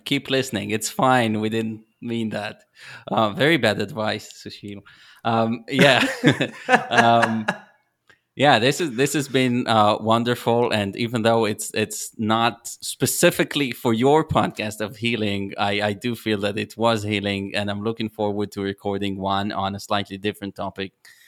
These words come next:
uh, for your, for your, uh, wonderful podcast soon. Um, yeah, so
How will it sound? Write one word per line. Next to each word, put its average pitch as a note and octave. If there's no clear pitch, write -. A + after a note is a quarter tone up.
uh, G2
for G#2
your, G#2+
for -
your, A2
uh, G2+
wonderful G#2+
podcast G2
soon. C3+
Um, G#2+
yeah, C3+
so A2